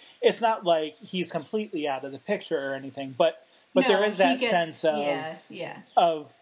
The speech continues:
Speaker 1: you know, this isn't, like, a total handover, like, you know,
Speaker 2: Yeah.
Speaker 1: uh, we had with Davies to Moffat or whatever,
Speaker 2: Right.
Speaker 1: but,
Speaker 2: Right.
Speaker 1: but there is that sense of, like, you know, now there's a new player on board. But, um,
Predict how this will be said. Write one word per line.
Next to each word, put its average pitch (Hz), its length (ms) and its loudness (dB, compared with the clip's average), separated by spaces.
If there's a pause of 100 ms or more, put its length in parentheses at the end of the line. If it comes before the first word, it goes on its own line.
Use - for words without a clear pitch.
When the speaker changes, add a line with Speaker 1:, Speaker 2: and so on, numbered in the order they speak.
(200)
Speaker 1:
you 196 120 2
know, 165 160 2
this 185 220 0
isn't, 202 320 -2
like, 160 160 2
a 156 100 -2
total 175 480 -2
handover, 180 640 -2
like, 143 280 -4 (500)
you 170 120 -6
know, 143 360 -2
Speaker 2:
Yeah. 160 120 -4
Speaker 1:
uh, 143 40 -4
we 156 160 -2
had 139 280 -2
with 143 220 -8
Davies 143 540 -4
to 139 180 -10 (180)
Moffat 156 460 -2
or 185 100 0
whatever, 196 340 -2
Speaker 2:
Right. 202 140 -8
Speaker 1:
but, 165 320 0 (220)
Speaker 2:
Right. 175 80 -10
Speaker 1:
but 185 140 2
there 185 200 2
is 190 140 0
that 190 220 2
sense 165 260 -4
of, 156 160 0
like, 143 400 -2 (560)
you 185 100 -2
know, 165 120 0
now 156 220 -2
there's 147 220 -2
a 147 40 -10
new 143 140 -10
player 190 360 -2
on 135 140 -8
board. 123 360 -10
But, 147 260 -2 (140)
um, 135 320 -6